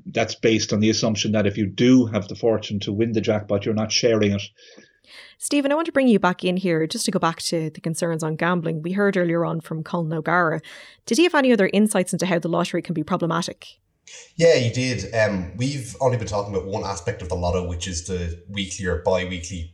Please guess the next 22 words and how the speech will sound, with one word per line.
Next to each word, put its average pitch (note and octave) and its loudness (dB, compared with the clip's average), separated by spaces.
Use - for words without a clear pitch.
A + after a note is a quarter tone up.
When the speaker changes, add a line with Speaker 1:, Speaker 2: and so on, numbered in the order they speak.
Speaker 3:
uh, F2 0
jackpot - -4
draw. E2 -2
But F2+ -4
of F2 -16
course, F#2+ 0
the F2+ -10
lottery G#2 0
offers E2+ -6
a F#2+ -8
range F2+ -2
of - -14
products, D#2+ -4
including F2 -6
scratch - -4
cards, E2+ -2
and F2 -4
they F#2 -2
can F#2 -12
also G2+ -4
pose E2 -6
issues. E2 -14